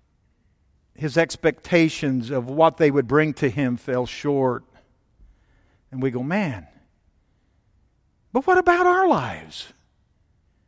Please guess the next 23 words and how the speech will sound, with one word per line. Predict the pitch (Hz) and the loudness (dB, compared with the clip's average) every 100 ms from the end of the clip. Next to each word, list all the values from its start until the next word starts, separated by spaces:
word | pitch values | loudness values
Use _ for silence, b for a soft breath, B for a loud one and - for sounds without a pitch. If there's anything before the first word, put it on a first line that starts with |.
| _ _ _ _ _ | _ _ _ _ _
Some | - - 359 | -6 2 2
of | 370 151 | 2 2
you | 170 | 0
this | 147 147 143 | 0 -4 0
morning | 156 254 294 | 2 0 0
probably | - 311 330 190 | 0 2 4 4
are | 160 | 4
greatly | 175 320 269 | 6 6 6
disappointed, | 160 165 - 127 185 208 311 - | -2 -2 -2 -4 0 0 0 -4
"I | 262 339 | 0 2
didn't | 233 175 175 | 4 2 0
climb | - 208 226 | -4 -2 0
that | 226 214 | -2 -4
silly | - 262 277 | -4 -2 -2
ladder." | 311 359 349 311 214 - _ _ _ _ _ _ _ _ _ _ _ _ _ _ _ 104 | -2 -2 -4 -8 -10 -18 _ _ _ _ _ _ _ _ _ _ _ _ _ _ _ -12
There | 107 | -6
you | 135 | -6
go. | 233 277 - _ _ _ _ _ 359 349 381 339 330 311 _ 311 _ 311 _ _ _ _ _ _ _ _ | -6 -12 -18 _ _ _ _ _ -20 _ -20 _ -20 _ _ _ _ _ _ _ _ _ _ _ _ _
And | 147 - | -8 -2
so | 147 | 0
disappointment | 135 190 208 151 - 180 156 139 104 _ _ _ _ _ _ _ _ | 4 4 4 -2 0 0 0 -4 -6 _ _ _ _ _ _ _ _
sets | - - 127 - | -10 -4 -4 -4
in. | 82 | -14